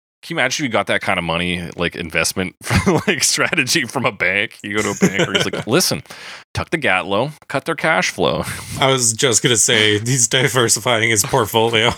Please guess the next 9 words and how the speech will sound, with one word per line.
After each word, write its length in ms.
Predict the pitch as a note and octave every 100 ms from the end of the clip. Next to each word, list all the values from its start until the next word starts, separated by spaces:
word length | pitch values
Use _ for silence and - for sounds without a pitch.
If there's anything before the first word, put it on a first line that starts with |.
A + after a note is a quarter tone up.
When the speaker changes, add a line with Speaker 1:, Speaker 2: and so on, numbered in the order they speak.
| - - - _ -
Speaker 1:
<laughs> 1120 | E3+ - F#3 - F3 D3+ F#3 - F3 - E3+ - F#3 - - _ G#3+ E3 - -
Speaker 2:
He's 140 | - -
got 200 | B2 G#2
platinums 440 | B2+ B2 A#2+ A#2
Speaker 1:
Damn. 240 | B2+ F#2+
Speaker 2:
with 160 | F2+ -
Durst 460 | A2 G2 A#2+ - -
and, 200 | A2 A2+
uh, 360 | A#2 A#2+ A#2+